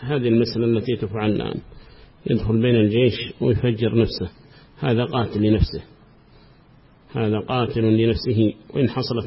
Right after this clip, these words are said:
نكاية، هذا منتحر، وهم يسمونها بالعمليات الفدائية، العمليات الاستشهادية، في حقيقة الأمر العمليات الانتحارية.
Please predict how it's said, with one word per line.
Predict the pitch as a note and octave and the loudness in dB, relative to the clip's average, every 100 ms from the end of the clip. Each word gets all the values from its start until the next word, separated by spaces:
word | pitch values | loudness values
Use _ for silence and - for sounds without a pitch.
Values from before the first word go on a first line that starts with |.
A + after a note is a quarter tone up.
| A#2 | -4
نكاية، | G2+ G#2+ F2 D#2+ - - _ - - _ _ - | -4 -6 -6 -10 -20 -20 _ -20 -20 _ _ -8
هذا | D3 B2+ | -4 -2
منتحر، | B2 C3+ C3 A#2+ A#2+ - - - - _ - - _ _ _ _ _ _ _ - _ _ - - - - - - - - _ - - | 2 0 0 -4 -6 -8 -20 -20 -20 _ -20 -20 _ _ _ _ _ _ _ -20 _ _ -20 -20 -20 -20 -20 -20 -20 -20 _ -20 -10
وهم | C3 | -2
يسمونها | D3 B2 E3 C#3 C#3+ D#3 C#3 | 0 0 0 0 2 0 0
بالعمليات | C3+ B2 C3 A#2+ A#2+ C3 A2 - - - | -2 -2 2 4 6 4 0 -4 -20 -4
الفدائية، | B2+ B2 A2+ A2 B2 A2+ F#2+ - - - | 0 2 2 2 0 0 -4 -10 -20 -14
العمليات | C3+ C3+ B2 A#2 A2+ A2 | -8 -2 2 4 4 2
الاستشهادية، | - - - C3 - C3+ A#2 A#2+ A2+ G#2 - - - - - - | -2 -6 -6 -10 -6 -4 -2 0 -2 -4 -12 -20 -20 -20 -20 -6
في | E3 | -4
حقيقة | B2+ C3+ B2 G#2 | -2 -4 -4 -4
الأمر | A2+ B2 C3 A2 | -4 -2 -2 -4
العمليات | G2 C3 A2 A#2+ B2 - | -2 0 0 0 -2 -4
الانتحارية. | G#2+ - - G2+ F#2+ D2 | -6 -6 -8 -4 -4 -6